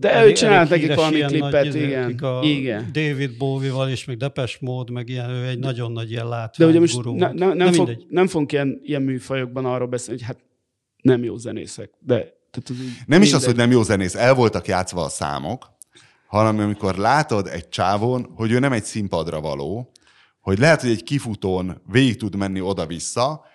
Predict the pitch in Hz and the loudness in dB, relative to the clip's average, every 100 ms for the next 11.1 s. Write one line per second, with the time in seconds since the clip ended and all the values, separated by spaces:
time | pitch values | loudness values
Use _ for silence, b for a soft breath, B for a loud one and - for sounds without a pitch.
0 | b b 101 113 104 175 165 107 92 87 | b b -6 -4 0 2 2 0 2 0
1 | 85 95 98 110 _ _ _ - 151 127 | 0 -2 -2 -4 _ _ _ 0 2 4
2 | 95 117 101 90 87 82 95 101 - 90 | 2 0 0 0 -2 -6 -4 -4 -4 -4
3 | 87 87 85 92 - 104 87 78 76 67 | -2 -4 -4 -6 -4 -4 -4 -4 -8 -10
4 | - 82 67 73 - 76 69 67 67 - | -10 -10 -8 -10 -10 -12 -10 -10 -12 -20
5 | _ _ - 90 - 82 87 87 92 110 | _ _ -8 -8 -6 -8 -6 -4 0 0
6 | 98 - - 98 87 107 98 85 85 90 | 0 -6 -14 -16 -8 -4 -2 -2 -2 0
7 | 95 90 B B B - 82 82 82 - | -2 -4 B B B -12 -8 -8 -6 -2
8 | 85 - 92 90 87 87 78 76 78 98 | -2 -4 -8 -6 -6 -8 -8 -8 -8 -10
9 | - 123 127 160 151 - B B B B | -6 -6 -4 -8 -8 -16 B B B B
10 | B B 117 135 170 156 135 131 135 143 | B B 6 8 6 4 4 4 4 4
11 | 135 | 2